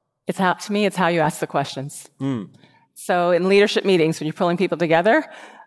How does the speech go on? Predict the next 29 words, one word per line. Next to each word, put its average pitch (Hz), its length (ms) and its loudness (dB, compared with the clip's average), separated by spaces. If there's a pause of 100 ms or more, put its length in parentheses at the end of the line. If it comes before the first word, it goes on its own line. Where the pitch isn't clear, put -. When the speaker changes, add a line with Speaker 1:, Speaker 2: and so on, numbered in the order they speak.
Speaker 1:
you 208 100 0
ask 202 220 2
the 214 80 -2
question, 208 420 0
"So 180 680 0
somebody 220 340 0
share, 202 460 4
what's 175 340 -2
the 190 400 2
newest 190 380 -2
thing 190 140 -2
you've 170 160 -2
learned 165 320 0
in 143 80 -4
the, 143 180 -2 (100)
in 160 80 -2
the 147 40 -2
field 170 260 -2
right - 180 0
now?" - 240 -8 (880)
You 220 120 -6
just 220 120 -8
start 247 240 2
asking 208 340 0
questions 208 460 -2
that 175 100 0
are 175 100 -2
actually 180 540 -4
outside 180 680 -2